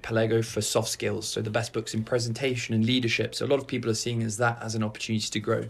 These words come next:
When we talk about coding specifically, our biggest trends, if we to look at that cohort, the three most popular languages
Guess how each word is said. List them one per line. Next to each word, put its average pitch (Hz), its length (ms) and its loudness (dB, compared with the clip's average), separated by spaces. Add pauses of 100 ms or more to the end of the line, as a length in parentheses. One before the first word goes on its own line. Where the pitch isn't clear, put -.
(420)
When 147 100 0
we 170 60 4
talk 196 160 0
about 170 240 4
coding 135 320 -2
specifically, 123 720 -4 (180)
our 117 100 -2
biggest 123 360 0
trends, 120 300 0 (280)
if - 160 -6
we 175 60 4
to - 160 -6
look 131 160 0
at 117 80 -4
that 113 180 -2
cohort, 110 640 -2 (320)
the 127 80 2
three 165 340 4
most 139 280 4
popular 123 320 0
languages 120 540 2